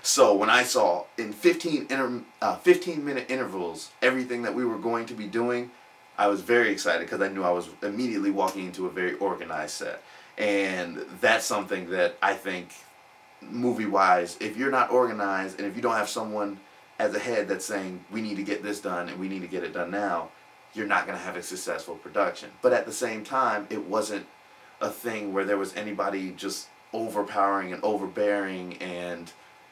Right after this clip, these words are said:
like a dictator. You know, we still had a ton of fun while getting everything we needed to get done, done. So it was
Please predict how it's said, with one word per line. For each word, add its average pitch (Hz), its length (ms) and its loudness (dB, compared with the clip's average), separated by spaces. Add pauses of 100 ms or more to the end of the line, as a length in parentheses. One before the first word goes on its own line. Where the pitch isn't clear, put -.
like 104 200 -2
a 101 60 -4
dictator. 90 800 0 (160)
You 110 80 -8
know, 95 140 -2
we 110 140 -4
still 127 180 4
had 104 200 0
a 104 60 -2
ton 123 240 -2
of 107 100 -6
fun 98 340 -2
while 95 180 2
getting 98 320 0
everything 101 460 -4
we 95 100 -4
needed 92 260 -8
to 98 80 -8
get 92 220 -6
done, 78 300 -4
done. 85 240 -4 (360)
So 95 220 0
it 110 100 2
was 92 380 -2